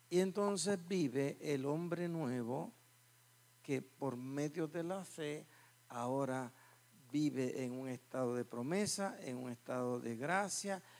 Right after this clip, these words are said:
en un estado de justificación, en un estado de libertad. Esto liberta.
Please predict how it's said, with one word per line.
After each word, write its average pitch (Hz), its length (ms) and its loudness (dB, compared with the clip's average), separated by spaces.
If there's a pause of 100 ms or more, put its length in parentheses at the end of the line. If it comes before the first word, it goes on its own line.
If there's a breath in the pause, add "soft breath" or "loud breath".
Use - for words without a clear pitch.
(180 loud breath)
en 131 160 -2
un 135 120 -2
estado 131 420 0
de 127 60 0
justificación, 131 880 0
en 139 120 -4
un 135 80 -2
estado 139 260 -4
de 139 80 0
libertad. 123 640 -4 (1200)
Esto 175 300 -8
liberta. 131 840 -4